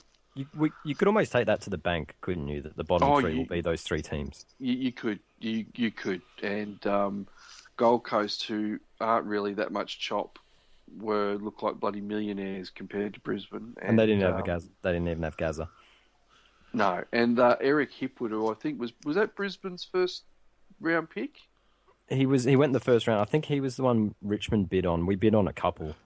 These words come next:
Speaker 1: of academy players before we were actually able to draft Rioli. But, um,
Speaker 2: He's,
Speaker 1: I
Speaker 2: he, he is miles off it. He's, he's a development player.
Speaker 1: they, n-, oh, sorry, I'm reading. Sorry, I thought they named him in the best. They named him in, he kicked the goal.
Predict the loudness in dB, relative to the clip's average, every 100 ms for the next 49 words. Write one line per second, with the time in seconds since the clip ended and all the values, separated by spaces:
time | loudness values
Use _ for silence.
0 | -10 -8 -8 -8 -6 -6 -8 -6 -6 -6
1 | -10 -8 -4 -2 -2 -4 -6 -4 -2 -2
2 | -4 -4 -4 -2 -2 -4 -2 0 0 -4
3 | -8 -2 -2 0 0 2 2 0 -4 _
4 | _ _ _ _ -2 2 2 0 -4 -4
5 | -2 -4 0 0 -2 -4 0 2 2 0
6 | -6 -6 -6 -4 -4 -4 -2 0 2 0
7 | -2 -4 -2 -2 -4 -8 -2 -2 -2 -6
8 | _ _ -2 4 4 4 0 _ _ _
9 | _ 2 4 4 4 4 4 0 -2 -4
10 | -2 -4 -2 -2 0 0 0 0 0 -2
11 | -2 -2 -2 -2 0 0 0 0 -2 -6
12 | _ -10 -6 -6 -6 -6 -2 -2